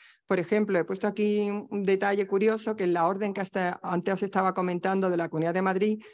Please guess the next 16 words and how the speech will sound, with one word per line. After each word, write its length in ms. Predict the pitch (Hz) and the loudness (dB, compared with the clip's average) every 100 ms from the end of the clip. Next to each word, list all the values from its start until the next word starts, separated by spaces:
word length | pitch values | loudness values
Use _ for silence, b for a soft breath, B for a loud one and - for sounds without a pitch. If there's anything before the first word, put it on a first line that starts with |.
| B | B
la 100 | - | -4
expresión 640 | 175 - 165 208 202 202 196 | -2 -4 -2 0 2 0 -2
técnico 380 | - 208 220 214 | 0 2 2 0
competente 560 | 202 196 190 190 214 190 | 0 0 0 0 0 -2
está 240 | 165 190 | -6 -6
citada 640 | 185 190 185 196 170 156 - | -2 -2 2 2 2 -6 -8
diecisiete 680 | 175 175 - 160 196 190 196 | -4 -2 -2 0 2 2 4
veces 360 | 208 214 214 214 | 2 2 -2 0
y 40 | |
la 160 | 180 160 | -2 0
palabra 400 | 175 185 202 190 | 0 0 0 0
técnico 380 | 202 214 220 | 0 0 0
cincuenta 500 | 214 202 170 170 165 | -2 -2 -2 -2 0
y 60 | 165 | 0
tres 220 | 170 170 | -2 -2
veces. 420 | 190 240 165 160 | -2 -4 -6 -12